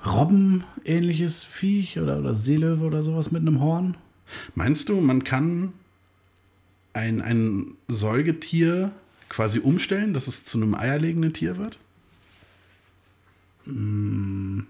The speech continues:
Speaker 1: W-, definiere umstellen. Meinst du umzüchten oder
Speaker 2: Umzüchten.
Speaker 1: umoperieren?
Speaker 2: Umzüchten. Weil was meinst du,
Speaker 1: Hm.
Speaker 2: wie viel cooler das wäre, wenn Menschen Eier legen würden?
Speaker 1: Ja,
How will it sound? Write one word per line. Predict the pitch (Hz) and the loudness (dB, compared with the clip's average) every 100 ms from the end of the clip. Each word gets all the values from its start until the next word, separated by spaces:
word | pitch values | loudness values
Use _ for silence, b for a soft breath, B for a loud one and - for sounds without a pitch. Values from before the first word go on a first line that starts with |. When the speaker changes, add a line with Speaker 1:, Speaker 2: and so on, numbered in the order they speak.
| _ _ _ _ _ _ _ _ _ _ _ | _ _ _ _ _ _ _ _ _ _ _
Speaker 1:
W-, | 110 120 107 | -12 -12 -10
definiere | 110 113 120 120 117 | -2 -2 2 4 4
umstellen. | 117 120 135 - 113 98 101 | 2 2 2 2 0 0 2
Meinst | 110 107 | 0 -2
du | - | -2
umzüchten | 113 110 - - 160 - 196 | 0 0 0 0 0 0 0
oder | 135 139 | 2 2
Speaker 2:
Umzüchten. | 143 131 123 | 2 2 2
Speaker 1:
umoperieren? | 101 95 117 107 104 107 - | 2 2 2 2 0 -4 -8
Speaker 2:
Umzüchten. | 110 - 143 - 101 98 85 _ _ B B B | -10 -6 -6 -6 -6 -8 -10 _ _ B B B
Weil | 107 | 0
was | 127 120 | 2 4
meinst | 135 165 | 4 4
du, | 160 | 2
Speaker 1:
Hm. | 139 104 104 | 2 2 -4
Speaker 2:
wie | 123 127 | -2 -2
viel | 151 | -2
cooler | 139 - 185 | -4 0 2
das | 135 - | 2 2
wäre, | 117 113 | 0 2
wenn | 113 | 4
Menschen | 117 123 123 | 2 2 -2
Eier | 127 147 | 0 0
legen | 98 92 95 | 0 0 0
würden? | 92 90 92 92 _ _ _ _ _ _ _ b b b b b b - | 0 -2 -4 -8 _ _ _ _ _ _ _ b b b b b b -6
Speaker 1:
Ja, | 98 101 120 143 151 151 147 | 0 2 2 2 2 2 0